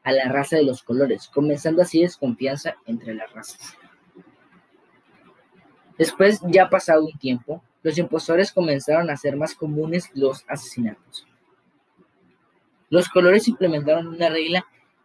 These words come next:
que si se descubría el perpetrador de los asesinatos,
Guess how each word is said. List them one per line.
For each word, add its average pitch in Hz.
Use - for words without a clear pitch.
que 160
si 147
se 151
descubría 147
el -
perpetrador 151
de 160
los 151
asesinatos, 120